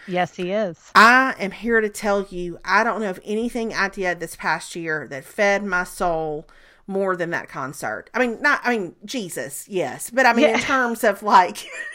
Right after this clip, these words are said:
Speaker 2: <laughs>
Speaker 1: Yes.
Speaker 2: in terms of an elective, like, evening out, um, the, it, he is incredible.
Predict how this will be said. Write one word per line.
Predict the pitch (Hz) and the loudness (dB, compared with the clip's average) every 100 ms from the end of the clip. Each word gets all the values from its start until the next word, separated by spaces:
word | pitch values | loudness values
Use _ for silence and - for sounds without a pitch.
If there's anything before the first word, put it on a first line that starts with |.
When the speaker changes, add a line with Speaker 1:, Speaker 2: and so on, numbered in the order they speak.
| - - - | -18 -20 -20
Speaker 2:
<laughs> | _ _ - - _ | _ _ -20 -20 _
Speaker 1:
Yes. | - 202 170 | 0 2 2
Speaker 2:
in | 294 | 2
terms | 302 311 - - - - | 2 0 -8 -16 -18 0
of | 285 285 | 2 4
an | 262 | 4
elective, | 233 226 240 - 247 214 202 - - - _ _ - | 6 6 4 4 0 0 -4 -16 -20 -20 _ _ 0
like, | 202 165 147 - - | 4 4 0 -12 -8
evening | 233 220 202 185 | -6 -4 -4 -2
out, | 180 175 151 - - - _ _ - | 0 2 0 -2 -16 -20 _ _ -4
um, | 220 214 202 180 156 - _ _ | 0 2 2 -2 -10 -14 _ _
the, | 214 220 202 180 147 - - | -4 2 4 2 0 -6 -4
it, | 226 - - | -4 -4 -12
he | 196 262 254 262 254 - _ - | -6 -4 -4 -4 -8 -14 _ -2
is | 214 190 180 - _ _ - | 0 0 -2 -8 _ _ -4
incredible. | 214 208 196 185 - _ _ - - - 214 208 185 175 135 107 - | 0 0 -2 -6 -12 _ _ -20 -20 -14 -2 2 4 2 -2 -8 -10